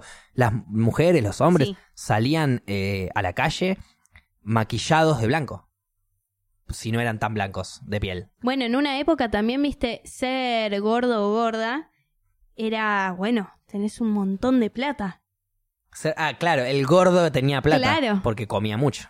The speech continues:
Speaker 2: Exactamente.
Speaker 1: El flaco no comía mucho, entonces
Speaker 2: Sí.
Speaker 1: había que engordar.
Speaker 2: Sí, igual con esto que m-, me acordé de algo, creo que hablaron el lunes. Para mí,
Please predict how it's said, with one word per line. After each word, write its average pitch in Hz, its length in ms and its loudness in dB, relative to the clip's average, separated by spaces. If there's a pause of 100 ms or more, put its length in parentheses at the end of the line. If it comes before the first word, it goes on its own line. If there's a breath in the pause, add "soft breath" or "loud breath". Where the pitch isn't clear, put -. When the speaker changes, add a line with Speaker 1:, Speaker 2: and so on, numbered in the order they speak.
Speaker 2:
Exactamente. 247 800 -4 (100)
Speaker 1:
El 196 60 -4
flaco 127 280 -2
no 113 140 -2
comía 113 280 -4
mucho, 110 220 -4
entonces 117 160 0
Speaker 2:
Sí. 117 40 2
Speaker 1:
había 123 160 0
que 117 100 -4
engordar. 113 500 0 (100)
Speaker 2:
Sí, 269 260 -12
igual 285 320 -2 (1000)
con 208 320 -2
esto 233 280 -4
que 208 220 -6
m-, 202 300 -4
me 220 140 0
acordé 214 280 -2
de 247 180 0
algo, 247 240 -2
creo 254 220 -2
que 233 100 -2
hablaron 240 360 -2
el 233 140 -4
lunes. 233 380 0 (640)
Para 233 320 -4
mí, 294 180 2